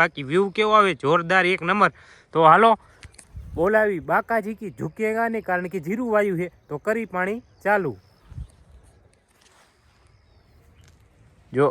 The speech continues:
એ વાલા કરી દેતે સ્ટાર્ટ. હાલો થઈ ગયો. અને આ કરવાનો છે.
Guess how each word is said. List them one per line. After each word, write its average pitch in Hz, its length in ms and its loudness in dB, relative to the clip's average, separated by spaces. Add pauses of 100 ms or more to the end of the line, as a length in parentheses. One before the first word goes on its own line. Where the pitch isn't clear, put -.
(160)
એ 151 120 2 (120)
વાલા 185 260 6
કરી 185 180 0
દેતે 185 220 2
સ્ટાર્ટ. - 520 2 (680)
હાલો 131 200 0
થઈ 165 260 0
ગયો. 220 180 4 (880)
અને 131 180 -6 (300)
આ 175 140 8
કરવાનો 139 500 -2
છે. 175 160 -2